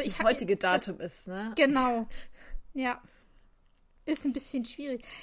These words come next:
Speaker 2: Ich weiß es, also es ist ein bisschen schade, weil
Speaker 1: Mhm.
Speaker 2: später kommt noch mal ein Punkt, wo ich gerne drauf eingehen würde, wie, wie la-, wie viel Zeit vergangen ist.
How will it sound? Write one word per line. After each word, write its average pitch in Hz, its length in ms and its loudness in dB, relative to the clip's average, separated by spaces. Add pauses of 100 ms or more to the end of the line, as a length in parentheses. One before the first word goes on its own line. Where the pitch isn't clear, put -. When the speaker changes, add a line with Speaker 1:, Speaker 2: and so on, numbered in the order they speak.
Speaker 2:
Ich - 100 -12
weiß 285 220 8
es, 277 80 -2
also 277 180 2 (220)
es 311 160 0
ist - 120 0
ein 440 60 6
bisschen 466 260 6
schade, 285 360 4 (760)
weil 311 480 6
Speaker 1:
Mhm. 262 80 -10 (200)
Speaker 2:
später 330 480 6
kommt 349 200 4
noch 349 120 2
mal 339 100 0
ein 311 80 -2
Punkt, 370 240 4
wo 302 60 -2
ich 330 160 2
gerne 320 240 4
drauf 320 200 0
eingehen 349 500 -2
würde, 359 240 -2 (360)
wie, 277 340 0
wie 285 180 -2
la-, 285 240 -4
wie 277 120 -2
viel 285 240 -4
Zeit 285 220 -2
vergangen 294 420 -2
ist. 311 380 -6